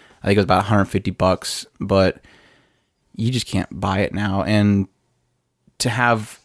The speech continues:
a H D remastered come over here, I think that's where,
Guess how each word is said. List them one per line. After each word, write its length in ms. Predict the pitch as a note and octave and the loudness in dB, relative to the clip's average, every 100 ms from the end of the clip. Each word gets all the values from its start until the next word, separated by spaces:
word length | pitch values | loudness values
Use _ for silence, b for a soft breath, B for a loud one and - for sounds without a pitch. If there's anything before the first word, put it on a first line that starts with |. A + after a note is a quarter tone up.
| - | 0
a 240 | G#2 G#2 G#2 _ _ _ | 2 2 -4 _ _ _
H 280 | A2+ A2+ - | 0 0 0
D 180 | A2+ G#2 | 2 2
remastered 840 | G2+ G2+ G2 G2+ - G#2 G2 G2 - _ - | 2 2 2 0 -2 0 0 -2 -12 _ -16
come 200 | - A2 | -4 -2
over 160 | G2 G2 | -2 -4
here, 340 | - G2 F#2+ | -8 -6 -2
I 120 | G2+ A2 | -2 -2
think 220 | B2+ A#2 | -4 -2
that's 320 | A2 - - | -2 -2 -8
where, 520 | A2 A2 G2+ G2 G2 | -2 0 2 0 -4